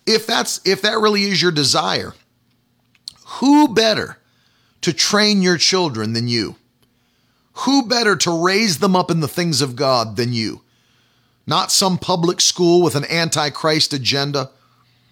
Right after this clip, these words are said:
or putting them through some place that's gonna teach them stuff that have nothing to do with the Word of God, contrary to the Word of God, putting them into those indoctrination centers, which is really what they are.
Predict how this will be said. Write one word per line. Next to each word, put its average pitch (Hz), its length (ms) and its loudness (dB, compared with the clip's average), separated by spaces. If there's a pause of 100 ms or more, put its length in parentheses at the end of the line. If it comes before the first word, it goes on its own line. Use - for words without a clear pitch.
(320)
or 147 100 0
putting 190 300 -2
them 175 100 -2
through 175 180 -2
some 170 260 0
place 170 300 0
that's 156 160 -4
gonna 160 180 -4
teach - 320 -4
them 165 120 -6
stuff 165 380 0
that 123 140 -4 (2750)
have 156 300 -2
nothing 196 420 0
to 160 60 -4
do 160 140 2
with 151 140 -2
the 156 80 -4
Word 143 220 0
of 123 100 -8
God, 120 380 -2 (560)
contrary 196 720 0
to 147 80 -2
the 135 100 -4
Word 123 200 -2
of 104 120 -10
God, 104 280 -2 (760)
putting 226 320 2
them 196 120 2
into 185 160 0
those 170 380 -2 (160)
indoctrination 156 1200 0
centers, 82 520 -4
which 120 180 -4
is 143 120 -2
really 185 180 0
what 147 200 -2
they 143 160 0
are. 131 280 0